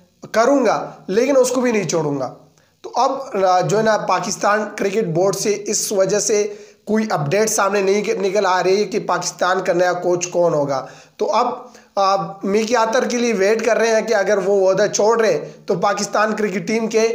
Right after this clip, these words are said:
coach मिकी आतर होंगे। अगर वो, वो ओहदा नहीं छोड़ते तो किसी और coach के लिए, आ, नजम सिटी किसी और के ऊपर फिर नज़रें डालेंगे। लेकिन सबसे best option मैं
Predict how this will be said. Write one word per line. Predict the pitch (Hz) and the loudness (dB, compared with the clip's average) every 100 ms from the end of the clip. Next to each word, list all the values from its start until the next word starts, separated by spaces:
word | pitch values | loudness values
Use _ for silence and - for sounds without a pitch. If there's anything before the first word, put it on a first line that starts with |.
| - - - | -4 -12 -2
coach | 214 220 226 | 2 2 2
मिकी | 202 190 208 | -2 0 0
आतर | 196 226 214 | 0 2 2
होंगे। | 196 196 | 2 2
अगर | 202 180 233 | 2 2 0
वो, | 220 233 | 2 2
वो | 220 214 | 4 2
ओहदा | 220 196 196 214 | 2 0 2 2
नहीं | 190 214 | 2 0
छोड़ते | 214 208 214 208 | 0 -2 0 -2
तो | 214 208 208 - - - - | 0 -2 -4 -10 -20 -16 -6
किसी | 233 - 247 - | -2 -2 -4 0
और | 233 247 240 - - - - | 4 4 4 0 -8 -16 -4
coach | 208 214 214 | 0 2 0
के | 208 | -2
लिए, | 202 208 202 208 - - _ - | 0 0 0 -2 -10 -20 _ -2
आ, | 175 175 175 202 | 0 2 -2 -6
नजम | 175 190 208 196 | 0 2 2 0
सिटी | 202 180 | -2 -2
किसी | 190 208 240 | -4 -2 0
और | 214 214 208 - - - 208 | 2 2 0 -10 -20 -10 -6
के | 190 - - 196 | -6 -8 -6 -4
ऊपर | 175 196 | 0 0
फिर | 175 196 | 0 0
नज़रें | 175 175 196 180 | 2 2 0 0
डालेंगे। | 175 175 196 185 175 180 - - - | 0 2 2 2 0 -4 -16 -12 -2
लेकिन | 196 277 294 240 - - | 0 2 2 0 -4 -10
सबसे | - 254 254 262 | -4 -4 0 0
best | 175 262 - - | 2 2 0 -2
option | 202 202 233 | 0 0 0
मैं | 214 220 | 0 0